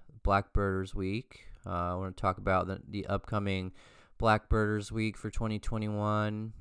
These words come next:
Get the lowdown on what their plan is, what they're gonna be doing. Um, couple of other folks in the birding community, some, some people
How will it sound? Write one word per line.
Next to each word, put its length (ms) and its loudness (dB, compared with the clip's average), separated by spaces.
Get 160 -4
the 100 -4
lowdown 540 0
on 100 -6
what 160 -2
their 260 0
plan 380 -2
is, 340 -4
what 140 -8
they're 120 -4
gonna 160 -4
be 120 -4
doing. 540 -4
Um, 720 0
couple 340 0
of 120 0
other 200 4
folks 420 2
in 60 -2
the 60 0
birding 380 2
community, 600 0
some, 440 -6
some 220 -8
people 560 0